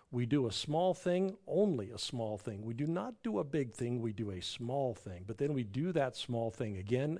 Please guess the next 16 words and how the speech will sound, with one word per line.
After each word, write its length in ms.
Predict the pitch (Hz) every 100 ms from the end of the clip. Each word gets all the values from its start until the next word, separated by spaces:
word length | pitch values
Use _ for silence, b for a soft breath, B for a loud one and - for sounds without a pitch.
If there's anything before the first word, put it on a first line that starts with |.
| 185
and 100 | -
again 420 | 90 113 123 139 -
and 100 | 85
again 440 | 87 104 127 170 95
and 140 | 85
again 400 | 87 107 113 123 -
and 100 | 90
again 400 | 90 101 104 113
and 100 | 98
again 280 | 92 90 92
and 100 | 92
again. 280 | 95 82 78 _ _ _ b b b b b b b b b -
Let's 180 | 131
say, 220 | - 147 135
for 200 | - 131
example, 600 | 107 123 127 185 196